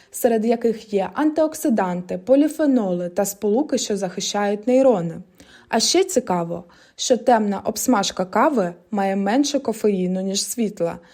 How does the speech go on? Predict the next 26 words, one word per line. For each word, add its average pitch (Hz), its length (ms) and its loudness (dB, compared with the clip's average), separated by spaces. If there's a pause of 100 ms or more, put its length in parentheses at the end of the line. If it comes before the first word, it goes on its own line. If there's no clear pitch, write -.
(220)
Тож, 254 200 4
якщо 269 380 0
ви 220 140 2
любите 208 420 0
міцну 233 520 0
чорну, 233 640 0 (400)
це 392 120 4
не 359 120 2
завжди 240 420 4
означає, 196 640 0
що 202 160 -4
там 196 240 -2
найбільше 208 520 0
стимулятора. 175 840 -4 (480)
Проте 254 340 4
навіть 202 420 -2
у 285 100 0
цьому 185 360 0
випадку 180 580 -2
правило 185 480 2
залишається 196 720 0
незмінним. 190 680 0 (220)
Усе 214 360 2
добре 202 360 2
в 190 100 -2
міру. 190 380 4